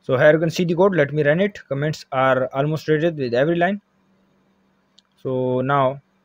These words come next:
copy the hex file from here. Select it. And now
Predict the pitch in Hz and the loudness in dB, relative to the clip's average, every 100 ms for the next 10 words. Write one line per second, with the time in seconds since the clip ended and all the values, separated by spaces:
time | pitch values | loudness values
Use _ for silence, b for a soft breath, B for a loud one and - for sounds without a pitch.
0 | _ _ _ 131 127 151 143 151 - 165 | _ _ _ -2 0 0 0 -2 0 0
1 | 160 180 170 190 196 _ _ _ _ _ | 2 -2 0 0 -2 _ _ _ _ _
2 | _ _ _ _ _ _ _ _ _ _ | _ _ _ _ _ _ _ _ _ _
3 | _ _ _ _ _ _ _ _ _ _ | _ _ _ _ _ _ _ _ _ _
4 | _ _ _ _ _ _ _ _ - 131 | _ _ _ _ _ _ _ _ -4 -2
5 | 143 - 190 - _ _ _ _ _ _ | -2 -4 -10 -14 _ _ _ _ _ _
6 | _ _ _ _ _ _ _ _ _ _ | _ _ _ _ _ _ _ _ _ _
7 | - 135 139 139 131 | -10 -4 0 0 0